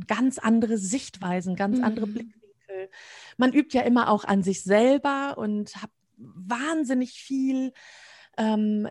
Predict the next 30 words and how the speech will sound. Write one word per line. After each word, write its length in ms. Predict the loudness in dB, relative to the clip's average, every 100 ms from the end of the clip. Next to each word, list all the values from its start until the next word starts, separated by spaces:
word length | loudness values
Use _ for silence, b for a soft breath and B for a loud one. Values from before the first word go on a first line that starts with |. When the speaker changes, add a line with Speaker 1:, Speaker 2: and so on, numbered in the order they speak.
| -6
Speaker 1:
an, 180 | -4 -2
an 420 | 0 0 0 -2
Entwicklungsmöglichkeiten 1500 | -2 -2 -2 0 2 4 4 4 4 4 -2 -8 -4 -2 -2
gehabt, 200 | -6 -6
hatte 100 | -6
einen 60 | -2
ganz 260 | 0 -2 -4
tollen 300 | -4 -2 -2
Ausbilder 840 | -2 -2 -4 -6 -4 -2 -2 -2
und 340 | 0 0 0 -4 B B B B -10
hab, 160 | -10 _ -12
ähm, 640 | -4 -2 -2 -2 -4 -4 -8 -12 -10
bin 160 | 0 4
dann, 260 | 4 2
bin 140 | 0 2
selber 280 | 4 4 2
auch 100 | 0
Lehrtrainerin 720 | -2 -2 -2 -2 0 0 -2
seit, 420 | -2 -4 -6 -14 -20 -16
weiß 140 | -14
ich, 120 | -16
zwanzig 440 | -14 -10 -10 -12 -10
Jahren, 360 | -10 -8 -10
glaub 260 | -10 -10 -14
ich, 140 | -14
mittlerweile. 680 | -12 -12 -14 -12 -12 -12 -14 -10
Speaker 2:
Wow. 380 | -4 -4 -4 -10 _ _ _ _ -14
Speaker 1:
Oder 140 | -14
k-, 160 | -14 -14
ja, 400 | -6 -4 -4 -4